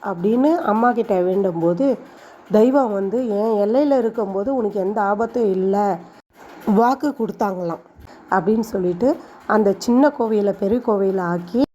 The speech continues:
அம்மனுக்கு மண்டியம்மான்னு பேரு வந்தது. இதுதான் இந்த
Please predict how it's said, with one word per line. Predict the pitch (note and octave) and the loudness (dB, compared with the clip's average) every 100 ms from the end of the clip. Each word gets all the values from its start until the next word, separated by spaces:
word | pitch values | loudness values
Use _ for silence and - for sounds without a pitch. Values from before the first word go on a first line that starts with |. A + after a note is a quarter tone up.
| _ _ - - | _ _ -14 -2
அம்மனுக்கு | A#3+ B3+ D4 G#3+ F#3 C4+ D#4+ - _ _ A3+ | 2 6 4 2 -2 -4 -6 -8 _ _ -2
மண்டியம்மான்னு | A#3 C4 C4+ B3+ G#3 G3 F#3+ G3+ F#4+ - - | 0 0 0 0 2 0 0 0 -2 -6 0
பேரு | C#4 B3+ A#3 C#4+ - - _ _ _ _ - | 2 4 2 -2 -6 -20 _ _ _ _ -4
வந்தது. | A#3 A3 G3+ E3 - - - - | 0 2 0 -2 -6 -20 -20 -4
இதுதான் | A3+ A3+ A3 A3 D4+ | 0 2 4 2 0
இந்த | C#4 G#3+ | -2 -2